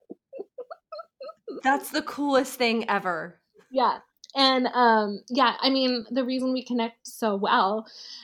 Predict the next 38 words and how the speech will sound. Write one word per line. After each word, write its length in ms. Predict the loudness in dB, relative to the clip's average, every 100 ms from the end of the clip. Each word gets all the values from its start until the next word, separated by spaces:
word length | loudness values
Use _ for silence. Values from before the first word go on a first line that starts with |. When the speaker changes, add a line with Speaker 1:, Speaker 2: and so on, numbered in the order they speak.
| _ _
Speaker 2:
is 220 | 4 4
because 1040 | 0 -8 -8 -10 -2 0 0 -2 -4 -10 -20 _ -12
we 220 | -4 0
are 120 | 0
so 200 | -2 -2 -2
aligned 500 | 0 -2 -2 -2 -4
on 200 | -8 -10 -8
everything. 520 | -8 -8 -12 -14 -10
Like, 180 | -8 -6
it's 200 | -6 -2
amazing. 600 | 0 0 -2 -6 -12 -14 -16 _ -8
Um, 440 | -6 -6 -8 -12 -14 _ _
yeah, 180 | -4 -4
when 120 | -4 -6
the 60 |
two 120 | -6
of 60 | -8
us 120 | -6 -8
get 100 | -10
together. 460 | -8 -8 -6 -8 -10 -18 -16 -16 -18 _ 2
Um, 320 | 4 4 -2 0
and 140 | 0
so 80 | 2
that 180 | 4 4
was 180 | 4 0
just, 580 | 0 0 -2 -10 -20 -20 _ _ _ _
like, 300 | 0 0 -2 -14 _ 0
you 180 | 0 0
can't 360 | 0 0 0
make 360 | 2 2 0 -4
something 360 | -2 0 0
like 220 | -2 -4 -8
that 180 | -8 -10
up. 220 | -14 -18 _ -6
It 160 | -4
just 180 | -4 -6
Speaker 1:
Mm-hmm. 300 | -12 -8 -8
Speaker 2:
happened. 440 | -8 -10 -12 -10